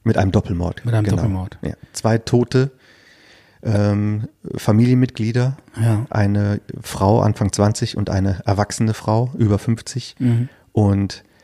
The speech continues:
Speaker 1: ja, die waren zu dieser Zeit, hat man sich noch, ähm, eine Haushälterin oder mehrere Haushälterinnen leisten können
Speaker 2: Mhm.
Speaker 1: und das als pensionierter Rechtsanwalt. <clears throat> Aber da
Speaker 2: Mhm.
Speaker 1: kommen wir gleich zu.
Speaker 2: Okay.
Speaker 1: Reden wir doch erstmal von diesen beiden Schwestern, die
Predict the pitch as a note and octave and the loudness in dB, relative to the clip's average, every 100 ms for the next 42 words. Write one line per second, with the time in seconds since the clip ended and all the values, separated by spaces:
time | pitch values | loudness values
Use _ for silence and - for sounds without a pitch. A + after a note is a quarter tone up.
0 | _ _ A2+ F2+ A2 G2 G#2+ A2+ A2+ - | _ _ 2 2 2 4 4 2 -2 0
1 | A2 A2 G#2 - F#2+ A#2 - - - A#2+ | 0 2 0 2 2 2 0 -8 -2 -2
2 | - A2+ G#2+ A2 A#2 A2 - G#2 G#2 G#2+ | 2 0 0 -4 -2 -2 -4 -4 -2 -4
3 | - G#2 B2+ D3+ G#2+ G2+ F#2+ G#2 G2+ F#2 | -2 0 0 0 -2 -4 -4 -2 0 2
4 | A#2+ G#2+ F#2 F2 G2+ G2+ G2 G2 G2 F#2+ | 2 0 -4 -4 -2 -2 -2 -4 -4 -2
5 | A#2 - - - - - G2 F#2 - F#2+ | -4 -8 -20 -20 -14 -2 0 0 -2 -4
6 | - F#2 B2+ - B2+ A#2 A#2 G2 G2+ - | 0 0 -2 -2 0 2 0 0 0 0
7 | A2+ G#2+ - A#2 A#2 G#2+ A2+ B2+ G#2+ C3+ | -2 -2 -2 0 2 2 0 0 -2 -4
8 | - E2 E2 - - _ _ _ _ _ | -6 -8 -8 -10 -14 _ _ _ _ _
9 | _ - F#3 - - G3 A2 A2+ A2+ D3+ | _ -2 -2 -2 2 2 4 2 2 2
10 | A#2+ G2+ F2 - - F2+ - _ C3+ B2 | 0 -2 -4 -8 -12 -12 -14 _ -8 -6
11 | A#2 C#3 D3 B2+ A#2 A#2+ C3+ A#2 A2+ A2+ | 2 2 4 2 2 0 0 0 0 0
12 | A2+ G#2 G#2 G#2 G#2 G#2 - _ - G#2 | -2 -2 0 0 -2 -4 -8 _ 0 2
13 | F#2 - E2 F2 - _ _ _ _ _ | 2 -2 -10 -10 -18 _ _ _ _ _
14 | _ _ _ _ _ - A2 G#2+ G#2+ | _ _ _ _ _ 0 2 2 0